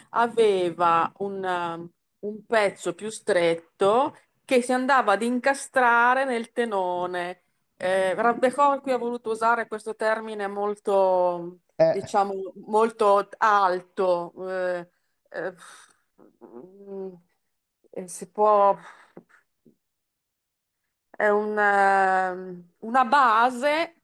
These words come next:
Speaker 1: una specie, è una, è la base dove veniva infilato, dove veniva infilata l'asse.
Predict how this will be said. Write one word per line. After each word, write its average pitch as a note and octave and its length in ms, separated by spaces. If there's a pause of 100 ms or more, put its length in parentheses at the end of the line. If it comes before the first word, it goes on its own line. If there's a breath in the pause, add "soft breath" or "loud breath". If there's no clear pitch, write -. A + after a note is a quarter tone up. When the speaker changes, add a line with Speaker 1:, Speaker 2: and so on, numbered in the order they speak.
Speaker 1:
una B3 240
specie, C4+ 360
è A#3+ 100
una, C4 200
è A#3+ 120
la C#4+ 160
base C4 680
dove A#3 600
veniva B3 440
infilato, C4 1160 (140)
dove A#3 300
veniva B3 340
infilata A#3+ 580
l'asse. F3 880